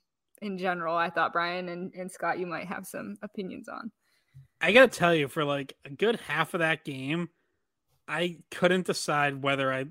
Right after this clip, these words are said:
Speaker 2: liked what either team was <laughs> doing, uh, uniform-wise. Vegas with the, the gold jerseys. I, I gotta say, like, I initially hated that they were going with the gold as their primaries now instead of,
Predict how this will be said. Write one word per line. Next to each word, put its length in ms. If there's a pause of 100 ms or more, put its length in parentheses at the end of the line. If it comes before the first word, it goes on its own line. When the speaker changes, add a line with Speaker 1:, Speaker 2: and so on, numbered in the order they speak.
(120)
Speaker 2:
liked 420
what 140
either 260
team 240
was 160
<laughs> 140
doing, 440 (300)
uh, 260
uniform-wise. 960 (540)
Vegas 460
with 200
the, 380 (240)
the 100
gold 380
jerseys. 840 (920)
I, 340
I 60
gotta 140
say, 180
like, 260 (1080)
I 100
initially 480
hated 500
that 280
they 120
were 80
going 240
with 160
the 100
gold 440
as 160
their 120
primaries 600
now 360
instead 420
of, 260